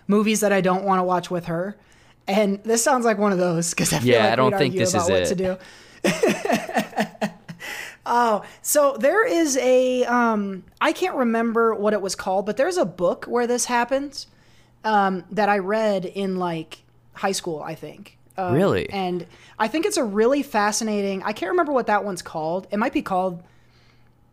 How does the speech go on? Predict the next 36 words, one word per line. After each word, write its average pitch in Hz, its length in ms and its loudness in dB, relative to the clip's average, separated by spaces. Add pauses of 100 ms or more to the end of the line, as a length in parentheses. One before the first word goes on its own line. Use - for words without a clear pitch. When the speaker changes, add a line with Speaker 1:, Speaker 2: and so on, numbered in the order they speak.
(400)
Speaker 1:
I 233 60 2
wanna 330 240 4
say 269 160 0
Buried, 196 480 -2
but 185 140 -2
I 185 40 -2
know 196 140 -2
that's 208 220 -4
the 180 80 -8
Ryan 175 240 -4
Reynolds 175 300 -8
movie. 185 460 -8
Um, 175 440 -8
Speaker 2:
Honestly, 220 560 2
Speaker 1:
but 226 120 2
it's, 226 200 -2
Speaker 2:
it 180 200 2
might 127 400 0
Speaker 1:
it's 214 80 -8
a 208 40 -4
similar 359 260 0
Speaker 2:
be. 180 80 0
Speaker 1:
setup. 196 320 -2 (440)
Speaker 2:
It 156 180 2
might 127 540 0
be, 143 240 0
because 131 340 -2
this 135 220 -2
woman 160 380 0
in 135 220 0
the 127 60 0
story 104 680 0 (160)
is 107 160 -2
an 101 160 -4
author, 95 680 -2 (580)
um, 95 520 2